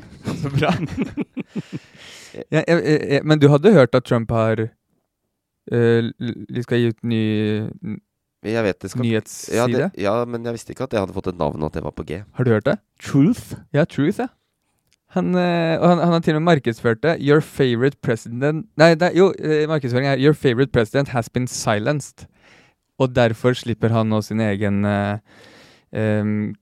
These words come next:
Speaker 1: kanal, da.
Speaker 2: Ja.
Speaker 1: Eh, social media platform, Truth Social heter den.
Speaker 2: Mhm.
Speaker 1: Og, em, det er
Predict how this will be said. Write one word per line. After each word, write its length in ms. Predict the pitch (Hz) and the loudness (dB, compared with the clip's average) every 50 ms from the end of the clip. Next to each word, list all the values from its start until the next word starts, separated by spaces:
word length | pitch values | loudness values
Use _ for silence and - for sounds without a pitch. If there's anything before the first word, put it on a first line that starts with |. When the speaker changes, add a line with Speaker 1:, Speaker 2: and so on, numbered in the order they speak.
| - | -6
Speaker 1:
kanal, 320 | 117 110 107 101 104 110 110 | -4 -2 0 0 -2 -2 -2
da. 80 | 110 104 - - _ - | -4 -6 -8 -14 _ -8
Speaker 2:
Ja. 80 | 90 76 | -6 -4
Speaker 1:
Eh, 220 | 117 117 113 113 | -2 -2 -2 -2
social 480 | 110 - - 113 107 104 - - 117 113 | -4 -4 -2 -2 -2 -2 -2 -2 -2 0
media 280 | 113 107 107 104 107 101 | 0 0 -2 -2 -4 -4
platform, 480 | - 104 104 107 - - - 123 120 113 - _ | -4 -4 -6 -6 -6 -4 -2 -2 -2 -2 -6 _
Truth 400 | - - 120 117 117 - _ - | -12 -8 -6 -6 -6 -8 _ -14
Social 460 | - - - 101 98 - - 120 117 | -12 -8 -8 -8 -6 -4 -6 -6 -4
heter 160 | 110 - 98 | -6 -8 -10
den. 80 | 104 110 _ - | -12 -14 _ -18
Speaker 2:
Mhm. 340 | - 90 85 92 104 110 95 _ _ _ _ _ - | -18 -16 -14 -16 -16 -18 -18 _ _ _ _ _ -2
Speaker 1:
Og, 680 | - 131 131 131 131 131 131 131 131 127 127 127 127 - - - | 0 2 2 2 2 2 2 2 2 2 2 0 -2 -2 -4 -2
em, 720 | 131 131 127 127 127 127 127 127 127 123 127 123 120 120 | 0 0 2 2 2 0 0 0 0 0 0 -2 -2 0
det 80 | 123 135 | 0 2
er 80 | 123 | 4